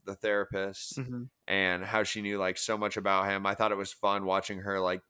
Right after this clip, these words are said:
Speaker 1: game with Michael Douglas's head, and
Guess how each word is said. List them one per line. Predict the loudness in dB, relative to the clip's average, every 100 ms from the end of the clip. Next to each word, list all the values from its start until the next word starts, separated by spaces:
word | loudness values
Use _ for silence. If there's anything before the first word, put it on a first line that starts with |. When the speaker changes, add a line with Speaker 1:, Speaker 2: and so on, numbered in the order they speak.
| _
Speaker 1:
game | -2 0 -2 -4
with | -4
Michael | -6 -4 -4
Douglas's | -4 -2 -6 -8 -2
head, | 0 0 -2 -10 _ _ _ _ _ _
and | 0 2 4 0 -4 -10